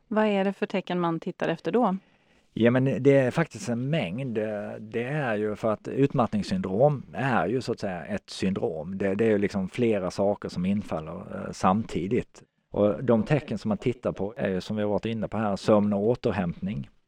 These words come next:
Speaker 2: Avgränsningar mellan arbete och fritid till exempel. Hur ser den ut? Gemenskapen och det sociala stödet som man har på arbetsplatsen. Det handlar ju också om kontroll över arbetssituationen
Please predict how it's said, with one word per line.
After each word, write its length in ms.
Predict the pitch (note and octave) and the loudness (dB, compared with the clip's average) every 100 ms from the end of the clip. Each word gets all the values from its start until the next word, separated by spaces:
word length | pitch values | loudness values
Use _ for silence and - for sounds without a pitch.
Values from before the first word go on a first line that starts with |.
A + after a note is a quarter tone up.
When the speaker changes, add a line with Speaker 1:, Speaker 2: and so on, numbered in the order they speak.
| - - - _ - | -20 -20 -20 _ -4
Speaker 2:
Avgränsningar 920 | A2+ A2 B2+ B2+ G#2+ E2+ - G2 F#2+ | 4 6 6 4 4 2 -2 -2 0
mellan 320 | G2+ G2+ F#2+ - | 2 2 0 0
arbete 760 | G2+ G2+ A#2 G2+ F2 D#2 - | 2 2 2 0 -2 -2 -4
och 160 | E2+ F2 | -4 -4
fritid 600 | - A#2 E2 - D2 D2 | 0 0 0 -4 -8 -8
till 180 | E2+ D#2+ | -10 -12
exempel. 460 | - F2 F2+ - | -12 -10 -8 -8
Hur 160 | G#2 F#2+ | -6 -8
ser 160 | - F2+ | -8 -6
den 240 | E2+ F#2+ | -6 -6
ut? 300 | A#2+ - _ _ _ _ _ - | -10 -12 _ _ _ _ _ -6
Gemenskapen 1040 | G2+ B2+ A2+ F#2 - G2+ G2 - G#2 G#2 | -4 -2 -2 -4 -6 -8 -8 -8 -10 -8
och 180 | F#2 - | -12 -10
det 80 | G2+ | -10
sociala 520 | - G#2+ A2+ G#2+ G2 | -8 -8 -6 -6 -6
stödet 440 | - B2 F2+ E2+ - | -4 -2 -2 -6 -6
som 80 | |
man 100 | F#2+ | -4
har 300 | - A#2 D2 | 0 0 0
på 380 | - - B1 F#2+ - - | -4 -8 -8 -8 -16 -10
arbetsplatsen. 1400 | G2 A2 F#2+ D2+ - - F2 E2 - D#2+ - - C3+ - _ - - - _ _ - | -6 -4 -6 -10 -14 -14 -12 -12 -8 -8 -6 -8 -8 -10 _ -20 -20 -20 _ _ -10
Det 100 | F#2+ | -4
handlar 280 | A2+ B2 A#2 | -2 0 2
ju 60 | |
också 260 | B2 - G2 | 2 0 -4
om 120 | F#2+ | -2
kontroll 540 | - G2 - A#2 F#2 - | -4 -4 2 4 4 0
över 460 | B2 G#2 E2+ F2+ - | 0 2 0 -4 -4
arbetssituationen 1600 | G2 A2 A2 D2+ - - G2+ - F#2+ D#2 G2 C#3+ D#3 B1 B1+ | -4 -4 -4 -4 -6 -4 -2 -2 -6 -2 0 2 2 -2 -8